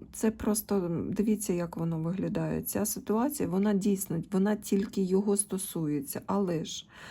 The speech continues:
давайте не будемо забувати тут про те, що вона, м, їм як, м, от не те, щоб вигадана, знаєте, він є, щось страшне на ті-, на себе натягує. Ось в чому тут річ.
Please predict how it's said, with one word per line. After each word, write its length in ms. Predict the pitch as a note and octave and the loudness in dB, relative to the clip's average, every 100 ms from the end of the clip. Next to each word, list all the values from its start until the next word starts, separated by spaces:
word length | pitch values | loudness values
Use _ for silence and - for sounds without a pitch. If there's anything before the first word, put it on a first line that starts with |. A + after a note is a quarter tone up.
| - - - | -14 -14 -10
давайте 420 | - E3 G#3 A3+ G3+ | -4 2 2 4 4
не 100 | G3 | 4
будемо 360 | F3+ F#3+ F#3 | 2 0 0
забувати 640 | E3 F3 E3+ F3 G#3 A3 - | 0 -2 -2 0 0 0 -4
тут 280 | - D#3+ | -4 -6
про 160 | - F3 | -6 -8
те, 280 | E3+ G#3+ A#3 | -2 2 2
що 260 | - G3 | 2 -2
вона, 560 | E3+ E3+ F3+ G3+ G3+ F#3+ - | -2 0 2 4 4 2 2
м, 400 | F3+ F3 E3+ E3+ - | 0 0 -2 -2 -2
їм 400 | E3+ F#3 G#3 G3+ | 2 4 6 6
як, 480 | F#3 F#3 - - - - | 4 0 -2 -12 -12 -6
м, 180 | F3+ D#3 - - _ _ _ - _ _ _ _ - | -2 -2 -6 -20 _ _ _ -20 _ _ _ _ -8
от 160 | - E3 | -4 2
не 80 | G#3+ | 4
те, 140 | A#3 | 4
щоб 220 | B3 G#3 | 2 0
вигадана, 600 | D#3+ F3 - - D#3+ D#3+ | 2 2 2 -2 0 -2
знаєте, 340 | - G#3 B3 E3+ | -2 0 0 0
він 220 | E3+ G#3 | 2 4
є, 200 | G3+ - | 4 2
щось 440 | - G#3 G#3 - - | 2 0 0 -2 -6
страшне 600 | - - A3 - A3 B3 | -6 -2 -2 0 2 4
на 160 | B3 | 2
ті-, 160 | F3 - | 0 -2
на 180 | G3 F#3 | 0 2
себе 380 | G3 - G#3+ F#3+ | 0 0 2 2
натягує. 680 | F3+ F3+ G3 D3 - B2+ - - - - - - - - - - | 0 -2 0 -2 -2 -4 -6 -12 -20 -20 -20 -20 -20 -20 -20 -4
Ось 260 | F#3+ F3 - | 0 0 -4
в 100 | - | -12
чому 400 | - E3+ D#3+ D#3+ | -4 -2 0 -2
тут 260 | E3 E3 | -4 -6
річ. 420 | D#3+ D3+ - - | -6 -6 -8 -14